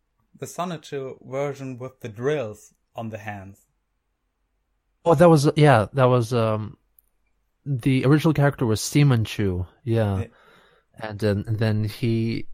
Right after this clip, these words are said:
Speaker 2: he decided, and it was, it was actually offered by that troll character, uh, as a,
Speaker 1: Yeah.
Speaker 2: as a possible introduction into the Sonichu comics, but then Chris rejected it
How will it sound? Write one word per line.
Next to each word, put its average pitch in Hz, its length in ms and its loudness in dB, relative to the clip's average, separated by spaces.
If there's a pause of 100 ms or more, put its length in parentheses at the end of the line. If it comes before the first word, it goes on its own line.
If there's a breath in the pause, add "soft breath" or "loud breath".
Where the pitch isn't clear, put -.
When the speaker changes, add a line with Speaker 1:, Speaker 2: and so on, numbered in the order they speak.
Speaker 2:
he 131 200 0
decided, 113 580 2
and 123 220 4
it 139 40 -2
was, 147 200 2
it - 80 -6
was 131 120 0
actually - 260 2
offered 123 540 4
by 117 160 6
that 107 220 2
troll - 360 0
character, 101 680 -2 (580 soft breath)
uh, 92 320 -2
as 101 240 -2
a, 110 80 -2 (120)
Speaker 1:
Yeah. 120 100 -2
Speaker 2:
as 107 100 0
a 113 40 -2
possible 113 420 2
introduction 117 540 0
into 101 180 2
the 101 80 0
Sonichu 107 420 0
comics, 101 480 0
but 107 140 -2
then 104 160 0
Chris - 280 0
rejected 117 480 2
it 104 280 -2